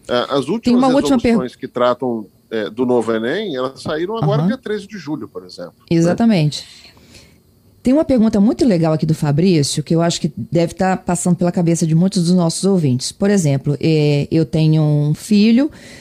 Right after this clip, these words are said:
Speaker 2: matriculado num primeiro ano, né, do ensino médio, com uma definição aí de, de itinerário. E aí, por alguma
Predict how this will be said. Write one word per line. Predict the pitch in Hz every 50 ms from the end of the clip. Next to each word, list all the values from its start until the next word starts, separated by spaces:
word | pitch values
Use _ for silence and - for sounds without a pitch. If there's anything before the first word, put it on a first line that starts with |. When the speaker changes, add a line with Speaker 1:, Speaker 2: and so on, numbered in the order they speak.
| - - -
Speaker 2:
matriculado | 180 180 180 180 185 180 - 190 185 185 190 202 202 214 208
num | 202 202 208 214 214 208 202 196
primeiro | 185 - 190 180 185 196 208 202 196 180
ano, | 175 165 165 170 180 196 220 247 - _ _ -
né, | 170 180 208 262
do | 247 185
ensino | 170 170 - - - 165 170 170
médio, | 160 156 147 143 143 151 156 156 220 240 240 - - - - - - -
com | - 180
uma | 185 196
definição | 185 208 202 - 226 208 202 196 190 - - 202 190 190
aí | 175 170 175 190 202
de, | 170 160 180 220 214 202 196 185 175 165 156 147 143 - -
de | 135 139 175
itinerário. | 180 - - 220 208 226 247 220 160 120 127 - 139 131 - - - - - - - - - 180
E | - 185 220
aí, | 233 240 277 320 392 349
por | - - - 190 202 202
alguma | 202 208 196 262 277 254